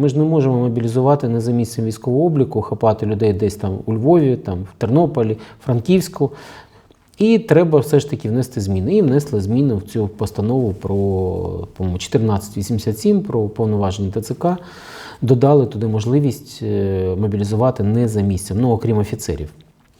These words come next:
Ну, і співробітників С Б У, Служби зовнішньої розвідки чи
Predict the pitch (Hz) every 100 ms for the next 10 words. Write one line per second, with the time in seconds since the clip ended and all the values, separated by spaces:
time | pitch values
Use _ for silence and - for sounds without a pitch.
0 | - - - - 120 101 98 98 92 92
1 | 90 90 90 92 - 110 104 98 98 90
2 | 92 95 135 196 165 113 98 101 98 98
3 | - 107 175 160 123 - 90 90 - 98
4 | 92 92